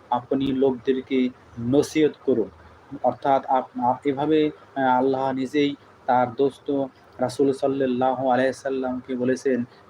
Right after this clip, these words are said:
"হে মোহাম্মদ, আপনি লোকদেরকে নসিহত করতে থাকুন, কেননা নসিহত মুমিনদের ফায়দা পৌঁছাবে।" সূরা জারিয়াত,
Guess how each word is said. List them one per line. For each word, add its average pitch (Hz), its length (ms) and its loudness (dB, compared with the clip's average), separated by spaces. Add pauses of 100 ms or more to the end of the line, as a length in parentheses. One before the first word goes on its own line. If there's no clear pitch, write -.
"হে 143 160 2
মোহাম্মদ, 160 520 0 (280)
আপনি 131 540 0
লোকদেরকে 127 720 0 (320)
নসিহত 135 640 2 (120)
করতে 151 320 4
থাকুন, 147 360 -2 (300)
কেননা 135 360 2
নসিহত 139 800 2 (120)
মুমিনদের 139 600 0
ফায়দা 123 540 0 (220)
পৌঁছাবে।" 131 440 0 (240)
সূরা 123 280 2
জারিয়াত, 131 480 0